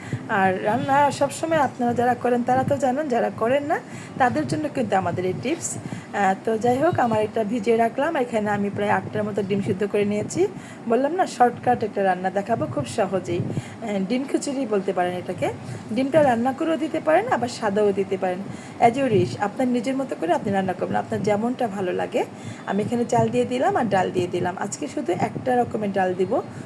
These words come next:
শুধু মসুর ডাল দিয়েছি, আহ, মুগ ডাল দিইনি আমি। মরিচ গুঁড়ো, হলুদ গুঁড়ো সব কিছু আপনাদের নিজেদের মতো, পছন্দ মতো দিবেন। আমরা একটু মরিচ বেশি খাই, আমি মরিচ দুই চামচ দিলাম, হলুদ গুঁড়ো এক চামচ দিলাম, ধনে গুঁড়ো এক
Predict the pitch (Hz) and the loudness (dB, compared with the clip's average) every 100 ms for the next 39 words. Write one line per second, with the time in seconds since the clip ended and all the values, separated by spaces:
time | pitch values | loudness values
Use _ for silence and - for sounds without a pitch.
0 | - 311 320 359 262 208 220 190 190 180 | -4 4 6 6 4 0 0 2 0 -2
1 | 170 170 - 349 453 - - - - 180 | -2 -4 -2 -2 -2 -8 -16 -4 0 2
2 | 180 180 196 233 233 262 247 208 202 185 | 2 0 0 0 2 4 4 6 4 4
3 | 185 185 240 - - - - - - - | 0 0 -2 -4 -14 -18 -18 -18 -12 -10
4 | - - - - - - - - - - | -10 -10 -16 -16 -16 -16 -16 -16 -12 -6
5 | 233 262 320 294 302 285 277 262 269 208 | 0 0 0 -2 2 4 4 0 -2 -4
6 | 285 294 294 - - - 370 285 202 208 | 0 0 0 -6 -4 0 0 0 0 0
7 | 214 202 202 202 196 196 196 208 - - | 0 -2 2 2 2 -2 -4 -6 -2 -4
8 | - 254 233 196 190 190 185 285 - - | -2 -2 -2 -2 -2 -2 -2 -2 -6 -14
9 | - - 233 247 302 320 359 294 262 247 | -10 -2 0 2 0 0 0 0 2 2
10 | 254 233 208 - 202 269 392 240 196 190 | -2 -2 -2 -2 -6 -6 -4 -2 0 0
11 | 196 208 - 226 226 226 208 196 202 240 | 2 0 -4 -4 -2 0 0 2 2 2
12 | 381 - - - - 233 262 - 285 285 | 0 -12 -14 -12 4 4 4 -2 0 0
13 | - 294 294 233 302 370 262 220 196 190 | 0 -2 -2 -2 0 0 0 0 0 2
14 | 175 | 0